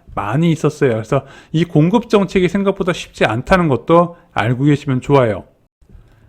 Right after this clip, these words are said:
안 그래도 부동산 때문에 예민한 상황에서 그린벨트 해제 카드까지 꺼낸다? 자, 그렇게 좋은 결과를 만들지 않을 수도 있다는 게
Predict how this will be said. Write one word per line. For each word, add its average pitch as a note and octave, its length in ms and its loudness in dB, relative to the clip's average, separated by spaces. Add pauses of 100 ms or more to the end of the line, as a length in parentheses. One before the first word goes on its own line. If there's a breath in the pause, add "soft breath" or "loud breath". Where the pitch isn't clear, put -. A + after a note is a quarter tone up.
안 D#3 280 2
그래도 F#3+ 580 6
부동산 G#3 540 2
때문에 F#3+ 360 2
예민한 F3+ 400 2
상황에서 E3 460 2
그린벨트 E3 540 2
해제 G3 380 -2
카드까지 E3+ 640 -4
꺼낸다? F#3+ 640 2 (240 soft breath)
자, B2+ 100 -2
그렇게 E3 460 0
좋은 F#3 440 2
결과를 E3 420 2
만들지 C#3 480 -2
않을 C3 220 2
수도 D#3+ 220 -6
있다는 C#3+ 480 2
게 E3 280 2